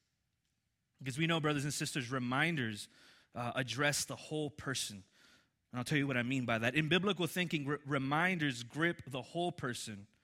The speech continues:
so that we're possessed again by the gospel and its truth. And so that we're energized to live for the glory of God. Reminders of the gospel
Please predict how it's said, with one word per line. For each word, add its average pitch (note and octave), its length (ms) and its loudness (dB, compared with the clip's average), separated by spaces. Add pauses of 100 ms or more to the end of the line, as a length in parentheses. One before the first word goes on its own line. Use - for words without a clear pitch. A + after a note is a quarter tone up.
(360)
so - 200 -2
that C3+ 220 2 (140)
we're C#3+ 140 -2
possessed C#3+ 640 2
again B2 540 0 (220)
by A#2+ 140 -4
the A2+ 120 -4
gospel B2+ 600 -4 (160)
and A2+ 140 -6
its - 180 -10
truth. G#2+ 400 -8 (1500)
And A#2 80 -4
so C3+ 140 -2
that C3 160 4
we're C3 220 -2
energized B2+ 720 2
to B2+ 60 -4
live A#2 440 0 (320)
for B2+ 140 -10
the A#2 80 -6
glory A#2+ 400 0
of G#2+ 100 -4
God. A#2+ 240 2
Reminders D#3 640 4
of C#3+ 180 -4
the C3 80 -4
gospel B2+ 680 0